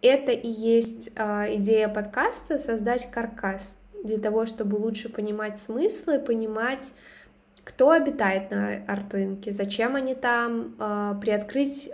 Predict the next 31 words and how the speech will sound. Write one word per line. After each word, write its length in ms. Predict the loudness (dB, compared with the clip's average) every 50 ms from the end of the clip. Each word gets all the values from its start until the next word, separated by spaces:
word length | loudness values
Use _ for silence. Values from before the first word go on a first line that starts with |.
| -10
э, 200 | -6 -4 -4 -2
некую 360 | 0 0 -2 0 0 -2 0 4
дверь 240 | 6 6 6 6
для 120 | 2 -2 -4
того, 300 | -4 -2 0 2 0 0
чтобы 280 | 0 -4 -4 -4 -4
было 180 | -2 0 -2 -2
проще 400 | -2 0 0 0 0 0 -2 -6
следить 400 | -6 -6 -6 -4 -4 -4 -4 -6
за 80 | -6 -6
событиями 640 | -4 -4 -2 0 0 -2 -2 0 0 2 2 2
на 220 | 2 2 2 2 0
арт-рынке 500 | 0 -4 -4 -4 -2 -2 -2 -2 -4 -6
и 240 | -6 -4 -4 -2 -4
их 140 | -4 -4
обсуждать. 680 | -6 -6 -4 -4 -4 -4 -4 -4 -6 -6 -6 -8 -12 -16 -18 _ _ _ _ _ -20 -20 -20 -20 -20 -20 -20 -20 -20 -20 -20 -20 -20 -20 -20 _ _ _ _ _
А 100 | 0 2
на 140 | 4 4 4
нём 460 | 4 4 4 6 6 4 4 2 0 -6 -12 -18 -14 2
происходят 600 | 4 4 4 4 2 2 2 4 4 4 2 2
довольно 320 | 2 4 4 4 4 4
любопытные 580 | 4 2 2 2 0 -2 -4 -4 -2 -2 -2 0
вещи. 520 | 2 0 0 0 -2 -6 -8 -8 -10 -12 -14 -10 -6
А, 380 | -4 -2 0 2 2 2 2
мне 240 | 2 2 2 0 2
кажется, 360 | 2 0 0 0 -4 -4 -2
любопытные 600 | 0 0 2 0 0 0 -2 -4 -2 -2 -2 -2
как 400 | -2 0 0 0 0 0 -2 -10 -18 -20 _ _ _ _ -2
для 180 | 2 2 2
искусствоведов, 920 | 2 -2 -6 -6 -6 -6 -4 0 2 2 4 4 4 2 4 2 0 0 0 -4 -10 -16 -14 -6 -4
э, 420 | -2 0 0 0 0 0 -2 -2